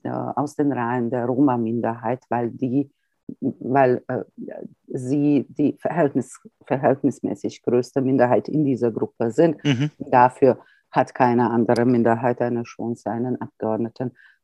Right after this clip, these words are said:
Speaker 1: ähm, da, äh, auf diesen Posten zu entsenden.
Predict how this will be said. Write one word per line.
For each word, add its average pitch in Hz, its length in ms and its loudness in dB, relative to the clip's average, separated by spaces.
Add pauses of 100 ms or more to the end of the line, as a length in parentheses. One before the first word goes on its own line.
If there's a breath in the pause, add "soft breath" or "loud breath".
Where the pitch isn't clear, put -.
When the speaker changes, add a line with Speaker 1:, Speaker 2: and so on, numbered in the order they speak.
(180)
Speaker 1:
ähm, 127 440 0
da, 113 380 -2 (140)
äh, 117 360 -4
auf 127 140 -10
diesen 127 280 -2
Posten 131 340 -8
zu - 120 -6
entsenden. 175 540 2